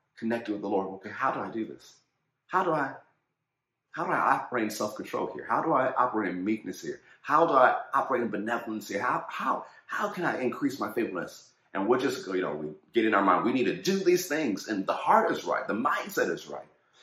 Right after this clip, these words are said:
But we're not able to do it if we don't stay connected to the Holy Spirit, the one who's by his presence is producing this fruit in our lives. And so one of the ways we stay connected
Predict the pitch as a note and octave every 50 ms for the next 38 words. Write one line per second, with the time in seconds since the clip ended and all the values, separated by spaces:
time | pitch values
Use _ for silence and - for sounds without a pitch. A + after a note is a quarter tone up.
0 | - - _ _ - A#2+ B2+ - - G2 G#2+ A#2+ A#2+ B2+ D#3 G3 - - F3 D#3
1 | C#3+ - - A#2+ - A#2+ G#2+ G#2 - F2+ - - - - - - - - - G#2
2 | G2 G2+ G2 F#2 F2 - - G2 F2 F2 - - F#2 F#2 F2 F2+ G#2 G2+ G2+ -
3 | - - G#2+ G#2+ - - E2 E2+ - - F#2+ F2+ F2 E2+ - - - - - F2
4 | D2+ D2+ - - - _ _ _ - G2+ G2 F#2+ G#2+ A#2 B2 B2 - B2 G#2+ -
5 | F#2+ F#2+ G2+ - - - - - - C#3+ D3 - G2+ G2 - - G2+ F2 - -
6 | F2+ E2 - A#2 B2 B2+ B2 - F2 E2+ E2+ - - - - A2+ A2 G2 F#2+ -
7 | - _ - F#2 E2+ E2 E2+ F#2+ F#2+ G#2+ - A#2+ - - - - - - - _
8 | _ _ _ _ _ - - _ - A#2+ A#2+ A2 F#2+ - G#2 F#2+ F#2+ G#2 A#2 A#2+
9 | C3 C3 A#2+ A#2 A2 G#2+ A2 A2 - - F2+ F2 E2+ - F2+ F2 F2+ F2 - -
10 | - _ - - D#2+